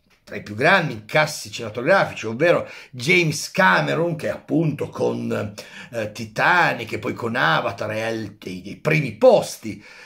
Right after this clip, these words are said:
degli in-, film più, mm, di successo, ha detto: "Non sono per nulla epici". Come affrontiamo le questioni sollevate da dei mostri sacri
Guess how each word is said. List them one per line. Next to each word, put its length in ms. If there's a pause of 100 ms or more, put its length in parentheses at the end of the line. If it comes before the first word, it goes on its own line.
degli 280
in-, 260
film 380
più, 340
mm, 260 (120)
di 120
successo, 840
ha 120
detto: 640
"Non 400
sono 1000 (300)
per 220
nulla 840 (400)
epici". 1200 (380)
Come 800
affrontiamo 1160 (220)
le 120
questioni 800
sollevate 1040
da 100
dei 140
mostri 600
sacri 960